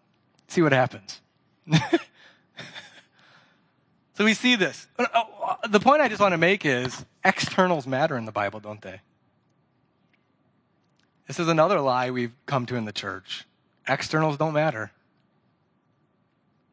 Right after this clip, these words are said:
We are to glorify God in our souls and in our bodies. Externals matter in the Bible.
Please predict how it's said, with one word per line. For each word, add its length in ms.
We 140
are 100
to 100
glorify 500
God 260
in 100
our 140
souls 800
and 140
in 100
our 100
bodies. 600
Externals 540
matter 260
in 80
the 80
Bible. 400